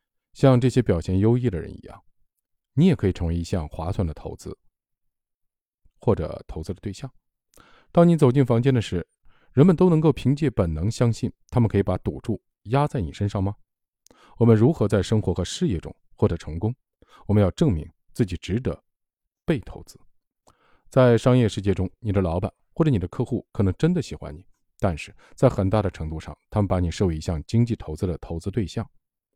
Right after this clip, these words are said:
这并没有错。甚至有人会说，从这个角度来看，这是一种诚实的关系。归根结底，你的朋友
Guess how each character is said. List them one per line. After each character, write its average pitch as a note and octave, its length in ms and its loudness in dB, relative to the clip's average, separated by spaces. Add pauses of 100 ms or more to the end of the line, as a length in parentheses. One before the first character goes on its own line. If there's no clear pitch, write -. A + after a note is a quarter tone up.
(180)
这 - 100 6
并 G#2+ 240 2
没 D2 60 -4
有 C2 120 -12
错。 - 160 -20 (460)
甚 E3 160 6
至 D3+ 80 6
有 B2 80 8
人 G#2 100 4
会 G#2+ 140 2
说， G#2+ 200 -2 (200)
从 C3 160 6
这 F3 100 0
个 C#3 80 2
角 F#2+ 200 0
度 A2+ 100 -2
来 E2+ 140 -2
看， G2 200 -6 (160)
这 D3+ 140 2
是 C3+ 80 2
一 C3+ 60 0
种 F#2+ 120 2
诚 F#2+ 240 -2
实 G#2+ 140 -2
的 D#2+ 80 -6
关 D2+ 180 -10
系。 - 200 -16 (480)
归 A#2+ 160 8
根 A2 180 4
结 E2 140 -4
底， - 140 -12 (280)
你 A#2+ 80 4
的 B2 80 6
朋 G2+ 200 0
友 G#2+ 140 2